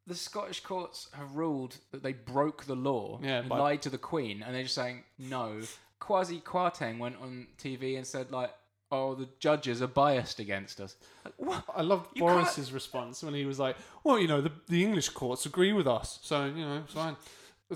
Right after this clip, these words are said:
Speaker 1: No.
Speaker 2: Supreme Court will have to choose."
Speaker 1: The,
Speaker 2: <laughs>
Speaker 1: yeah. The, the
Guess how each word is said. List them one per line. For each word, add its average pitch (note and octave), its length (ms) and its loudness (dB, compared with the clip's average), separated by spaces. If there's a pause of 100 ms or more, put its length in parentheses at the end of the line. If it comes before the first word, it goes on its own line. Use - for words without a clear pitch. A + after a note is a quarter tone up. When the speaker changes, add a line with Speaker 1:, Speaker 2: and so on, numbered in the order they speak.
(140)
Speaker 1:
No. G#3+ 100 8
Speaker 2:
Supreme A#2+ 180 8
Court G3 240 10
will E3+ 60 8
have D3+ 200 4
to - 40 -18
choose." C#3 300 0 (320)
Speaker 1:
The, E3 220 2
Speaker 2:
<laughs> F4+ 1040 0
Speaker 1:
yeah. F#3 180 2 (580)
The, F#3 280 -12
the C#4 480 -8